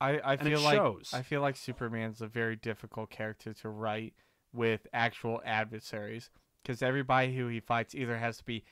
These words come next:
Speaker 1: as powerful as Superman, or they have to be smarter than Superman. There always has to be something that's stronger than him. And in the end, Superman is just literally,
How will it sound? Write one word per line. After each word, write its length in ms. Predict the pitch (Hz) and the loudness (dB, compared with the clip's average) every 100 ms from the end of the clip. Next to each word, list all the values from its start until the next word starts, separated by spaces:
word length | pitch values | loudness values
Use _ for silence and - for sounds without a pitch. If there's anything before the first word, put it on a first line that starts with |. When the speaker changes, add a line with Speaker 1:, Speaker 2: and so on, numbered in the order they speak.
| _ _ - | _ _ 2
Speaker 1:
as 220 | 165 185 | 4 4
powerful 460 | - 127 120 120 113 | 2 2 2 0 -2
as 100 | 107 | -4
Superman, 600 | 110 - 110 110 107 110 _ _ _ - | -12 -12 -10 -8 -10 -12 _ _ _ 0
or 180 | 127 131 | 2 4
they 80 | 127 | 4
have 200 | 123 120 | 2 0
to 100 | 127 | -4
be 380 | 113 120 117 110 _ _ - | -6 -6 -6 -8 _ _ -20
smarter 500 | - 147 147 120 110 | -2 6 6 6 2
than 200 | 107 104 | -2 -6
Superman. 640 | - 110 110 113 113 123 | -10 -8 -8 -8 -10 -6
There 160 | 131 135 | 0 2
always 240 | 143 135 | 2 2
has 220 | 135 127 | -2 -4
to 60 | - | -4
be 100 | 123 | -10
something 340 | 117 120 120 | -8 -8 -8
that's 180 | 113 113 | -8 -8
stronger 520 | - - 113 113 110 107 | -8 -4 -2 -2 -6 -6
than 220 | 107 107 | -8 -8
him. 160 | 110 - _ _ | -10 -14 _ _
And 140 | - 135 | -4 -2
in 100 | 131 | -2
the 140 | 135 | -2
end, 220 | 151 147 131 | -2 -2 -4
Superman 520 | - 139 139 135 127 | -8 -4 -4 -2 -4
is 120 | 120 | -6
just 260 | - 123 135 | -8 -8 -6
literally, 440 | 131 131 127 120 | -4 -2 -4 -6